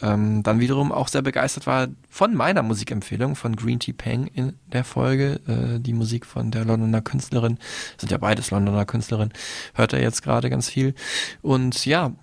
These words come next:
wie seht ihr das? Also macht die Recommendation für euch Sinn oder nicht? Könnt ihr uns gerne schreiben oder posten. Wir sind natürlich so oder so immer dabei, ähm, die, diese kleine Serie hier, äh, fresh zu halten. Das heißt, wir überlegen uns für jede neue Staffel immer irgendwie was Neues und vielleicht dann auch ja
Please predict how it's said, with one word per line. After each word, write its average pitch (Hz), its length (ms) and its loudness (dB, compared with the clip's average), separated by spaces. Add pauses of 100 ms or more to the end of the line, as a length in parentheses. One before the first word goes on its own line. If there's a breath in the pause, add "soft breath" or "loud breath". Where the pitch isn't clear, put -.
(120)
wie 131 120 0
seht 165 160 2
ihr 185 140 2
das? 127 320 0
Also 117 520 0
macht 117 500 -4
die 117 160 2
Recommendation 120 1040 0
für - 180 -2
euch 117 240 0
Sinn 147 220 2
oder 120 140 2
nicht? 143 200 0
Könnt 131 160 -2
ihr - 60 -2
uns 127 160 -4
gerne 123 320 0
schreiben 135 460 0
oder 123 160 0
posten. 143 500 -2 (420 loud breath)
Wir 113 100 0
sind 156 100 0
natürlich 151 240 2
so 143 80 2
oder 131 140 4
so 135 240 4
immer 151 260 2
dabei, 131 640 2
ähm, 117 640 -2 (120)
die, 110 420 -2 (760 loud breath)
diese - 160 0
kleine 113 300 2
Serie 117 480 2
hier, 113 360 2
äh, 107 300 0
fresh - 480 0
zu 131 220 0
halten. 131 260 0
Das 110 180 -2
heißt, 110 220 -2
wir 113 80 0
überlegen 110 320 0
uns 117 140 0
für 110 100 -2
jede 113 240 2
neue 110 200 2
Staffel 107 420 -2
immer 113 260 0
irgendwie 110 220 2
was 107 180 0
Neues 127 400 2
und 113 160 -4
vielleicht 107 300 -4
dann 120 100 -4
auch - 160 -8
ja 104 220 -2